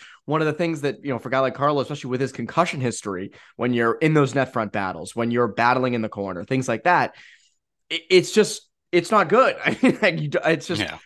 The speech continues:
Speaker 1: it's, it's not an easy job, uh, what is what I'm trying to say. And I think with Carlo, um, he's had a good year. Scott McLaughlin wrote about it recently, I think, for E E I, um, that Carlo's been, you know, under the radar, and, uh, which again is a,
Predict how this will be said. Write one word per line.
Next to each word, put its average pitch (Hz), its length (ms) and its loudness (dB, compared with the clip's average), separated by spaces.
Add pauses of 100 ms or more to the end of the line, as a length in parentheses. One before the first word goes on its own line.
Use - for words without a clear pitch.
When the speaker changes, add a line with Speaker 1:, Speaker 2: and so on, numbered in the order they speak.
Speaker 1:
it's, 170 220 0
it's 165 240 0
not 175 160 6
an 180 100 4
easy 156 240 2
job, 110 540 -2
uh, 104 340 0
what 113 140 -6
is 107 100 -8
what 107 80 -6
I'm 107 80 -6
trying 104 240 -4
to 92 60 -10
say. 82 340 -8
And 107 100 -4
I 110 40 -2
think 113 160 -4
with 110 120 -6
Carlo, 98 440 -2 (280)
um, 90 520 -4
he's 156 120 0
had 240 100 4
a 226 40 2
good 214 160 2
year. 220 240 0
Scott 165 220 0
McLaughlin 156 400 -2
wrote 120 100 -2
about 110 160 -4
it 107 40 -6
recently, 104 460 -8
I - 60 -8
think, 107 160 -8
for 104 140 -8
E 107 160 -8
E 104 100 -6
I, 82 400 -8
um, 87 500 -4 (680)
that 104 260 -4
Carlo's 110 340 0
been, 104 140 -6
you 104 60 -4
know, 92 260 -6
under 117 180 -2
the 104 100 -2
radar, 101 520 -2
and, 82 180 -10 (360)
uh, 92 160 -8
which 104 180 -4
again 117 240 -2
is 98 160 -6
a, 104 220 -2